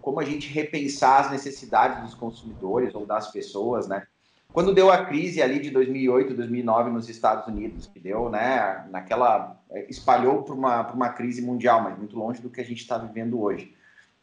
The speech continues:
As pessoas talvez não conhecem a história, mas duas grandes empresas nasceram daquela crise. O Uber e o Air-, Airbnb nasceram de lá.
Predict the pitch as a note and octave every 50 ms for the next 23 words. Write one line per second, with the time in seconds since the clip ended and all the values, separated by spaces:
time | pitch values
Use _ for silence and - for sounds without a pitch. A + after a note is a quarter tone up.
0 | _ - - _ _ - - - _ _ - - _ _ _ _ - B2+ - -
1 | - C3 - C3+ D3 D3+ C#3+ C#3 - C#3+ B2+ C#3 C#3 D3 C#3+ C#3 D3 C#3 C3+ C3+
2 | C#3 - C#3 C3+ - - C#3 D3+ F#3 F3 D3 C3 B2 A2 A2+ C3+ C#3+ D3+ D3 C3+
3 | A2+ A#2 B2+ C#3+ D3 E3 E3 D#3 C#3+ C#3+ C#3 B2 C3 A#2 A#2+ A#2+ B2+ C3+ C3 D3+
4 | E3+ F#3+ F3+ - F3 E3+ F#3 F3 D3 A#2 G#2 - - F#2 F#2 F2+ - - F2 E2
5 | D#2 D2+ - - - _ _ - _ _ _ - - - - _ _ - A2 G#2+
6 | G#2+ A2+ A#2+ C3 D3+ G3+ G3+ E3+ D#3 C3+ B2+ A#2+ A#2+ B2 B2 B2 B2 A#2 A#2 A2+
7 | - A#2 A#2+ B2 B2+ - B2 B2 B2 A#2+ A#2 G#2+ F#2 F#2+ B2+ D#3+ F#3 E3 C3+ A2
8 | - - - A2+ A#2 B2+ C#3 E3+ F3 E3+ - B2+ C3 F#3+ G3+ F#3+ E3+ D#3+ - -
9 | - -